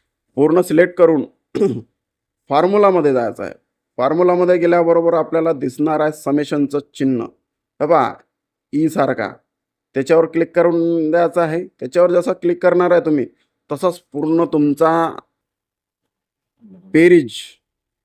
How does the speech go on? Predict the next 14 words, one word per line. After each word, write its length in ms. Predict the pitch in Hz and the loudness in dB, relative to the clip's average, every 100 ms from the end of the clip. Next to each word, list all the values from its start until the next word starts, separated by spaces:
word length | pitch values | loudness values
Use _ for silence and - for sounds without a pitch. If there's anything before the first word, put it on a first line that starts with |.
| _ | _
होऊन 240 | 120 147 160 | -6 -2 2
जाणार 280 | 165 160 156 | 2 2 0
आहे 260 | 156 165 175 _ | -2 -4 -10 _
आणि 380 | 120 127 135 - | -4 -2 -2 -2
आपल्याला 520 | - 131 - 175 143 139 | -4 -4 0 0 0 -2
आपला 340 | - 120 131 135 | -6 -6 -4 -4
जो 160 | 127 - | -4 -6
अमाऊंट 400 | 170 180 190 170 | -4 2 2 2
आहे 220 | 135 120 104 _ _ _ _ | -2 -4 -12 _ _ _ _
तो 60 | 131 | -6
इथे 240 | 135 135 | -2 -4
दिसणार 600 | 113 - 139 127 156 170 | -6 -6 -6 -2 2 2
आहे. 280 | 170 165 185 - _ _ _ | 2 2 0 -6 _ _ _
आणि 320 | 131 143 156 | -2 0 0